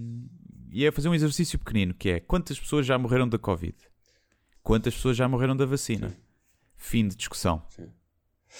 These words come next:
Speaker 2: E é a coisa, não se sabe o
Speaker 1: E
Speaker 2: que
Speaker 1: já
Speaker 2: é que
Speaker 1: houve
Speaker 2: tem.
Speaker 1: milhões, já,
Speaker 2: Não sabe
Speaker 1: já
Speaker 2: o que é que tem,
Speaker 1: chegou
Speaker 2: assim. Essa pessoa também não sabe o que é que tem em todos os medicamentos que ela tomou na vida.
Speaker 1: Nem sabe
Speaker 2: Ou
Speaker 1: o que é
Speaker 2: seja,
Speaker 1: que tem os nuggets
Speaker 2: Sim.
Speaker 1: do McDonald's. Compra ganza, compra ganza ali no, no,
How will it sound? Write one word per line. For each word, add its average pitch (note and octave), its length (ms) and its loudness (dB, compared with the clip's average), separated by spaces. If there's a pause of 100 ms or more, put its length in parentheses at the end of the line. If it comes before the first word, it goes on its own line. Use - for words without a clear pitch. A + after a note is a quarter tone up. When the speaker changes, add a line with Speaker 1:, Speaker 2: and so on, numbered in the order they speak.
(160)
Speaker 2:
E C#3+ 100 6
é E3 80 6
a - 60 -2
coisa, D#3+ 180 4
não F3 160 6
se - 120 -2
sabe E3+ 220 4
o D3+ 40 2
Speaker 1:
E - 20 2
Speaker 2:
que - 80 2
Speaker 1:
já G3+ 60 8
Speaker 2:
é - 20 8
que - 40 8
Speaker 1:
houve F3 100 6
Speaker 2:
tem. E3+ 100 6
Speaker 1:
milhões, D3+ 220 6
já, E3+ 100 6
Speaker 2:
Não F#3+ 100 6
sabe G3+ 120 4
Speaker 1:
já - 40 4
Speaker 2:
o - 40 0
que G#3 60 4
é F#3 40 4
que C3+ 60 -2
tem, E3 80 4
Speaker 1:
chegou D3+ 120 4
Speaker 2:
assim. C#3+ 320 -2 (540)
Essa E3 240 2
pessoa C#3 360 4
também E3 240 4
não F3 160 6
sabe E3+ 300 4
o E3+ 60 4
que E3+ 100 4
é D#3 40 4
que D#3+ 120 -8
tem D3 400 2 (300)
em D3+ 180 2
todos F#3 260 4
os E3 60 4
medicamentos F3 440 4
que - 80 0
ela F#3 100 8
tomou F3+ 200 2
na F#3 80 4
vida. C#3 400 0 (280)
Speaker 1:
Nem B3 200 2
sabe A#3+ 160 4
Speaker 2:
Ou - 20 4
Speaker 1:
o - 40 4
que B3+ 40 6
é A3+ 40 4
Speaker 2:
seja, - 20 4
Speaker 1:
que - 60 -2
tem A3+ 80 6
os D#3+ 100 6
nuggets E3 540 2
Speaker 2:
Sim. - 140 4
Speaker 1:
do A#2 140 2
McDonald's. C3+ 1120 0 (600)
Compra F#3+ 260 4
ganza, E3 400 2
compra F3 240 2
ganza E3+ 260 4
ali E3 120 4
no, D3+ 320 0
no, A2+ 560 0